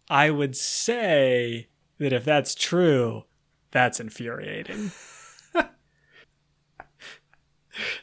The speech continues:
Like, this incredibly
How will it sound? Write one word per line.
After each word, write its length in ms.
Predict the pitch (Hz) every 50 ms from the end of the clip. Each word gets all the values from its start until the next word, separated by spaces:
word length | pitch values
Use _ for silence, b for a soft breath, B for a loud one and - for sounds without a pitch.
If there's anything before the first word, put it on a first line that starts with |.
| B B B B _ _ - - -
Like, 480 | - 143 160 143 131 - _ - - _ _ B B B B B B B B B B B B B B B B B B B _ -
this 500 | 151 139 143 165 170 165 147 - - - - _ _ _ _ _ _ _ _ _ -
incredibly 1400 | 196 165 151 143 120 - - - - - - 220 269 277 254 208 170 143 143 139 135 123 117 110 107 107 110